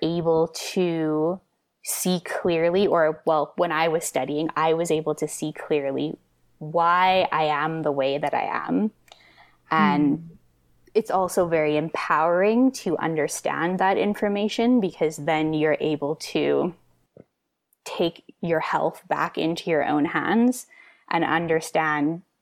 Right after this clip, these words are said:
Speaker 1: when you become imbalanced, how you can bring yourself back to your natural state. So it's, it's a vast science, but once you learn the basics, it's very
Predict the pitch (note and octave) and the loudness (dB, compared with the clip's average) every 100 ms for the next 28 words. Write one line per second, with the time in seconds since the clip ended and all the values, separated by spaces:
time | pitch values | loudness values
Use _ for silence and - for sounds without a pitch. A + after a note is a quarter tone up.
0 | _ - D#3+ D#3+ D#3+ D#3+ D3+ D#4 - D#3+ | _ -6 -2 0 -2 -4 -6 -6 -4 -2
1 | F3+ G3+ G3 F#3+ G#3+ B3+ C4+ - - - | 2 2 2 2 0 2 0 -2 -8 -2
2 | D3+ D3 - D#3+ D#3 D3 D3 D3 C#3+ C3 | 0 0 -4 -8 -6 -4 -2 -2 -4 -4
3 | C#3 - C3+ C#3 - - D3+ C#3 C3+ B2 | -6 -4 -4 -4 -6 -8 -6 -4 -6 -8
4 | - - G#2+ - - - - - - _ | -8 -8 -6 -10 -8 -8 -8 -16 -20 _
5 | _ _ _ _ - F3+ C#3+ C3 D3+ F#3 | _ _ _ _ -6 -2 0 2 0 -2
6 | - - - F3+ - A3 F#3 E3+ - _ | -6 -6 -4 -4 2 0 0 -8 -18 _
7 | _ _ _ _ _ E3 E3+ - - - | _ _ _ _ _ 0 0 0 -6 -6
8 | - G#3 A3+ C4+ C4 - E3 E3 E3 E3+ | -4 -2 2 2 0 -2 -2 -2 -2 -4
9 | D#3+ D#3 D#3 D#3 E3 D3+ D3 D3 - F3+ | -6 -2 -2 0 -2 -2 -2 -4 -2 -4
10 | F#3 - - D#3+ D#3 D#3+ D3+ D3+ D3 C#3+ | -4 -6 -8 -8 -2 0 2 2 2 0
11 | C3+ E3+ | 0 -4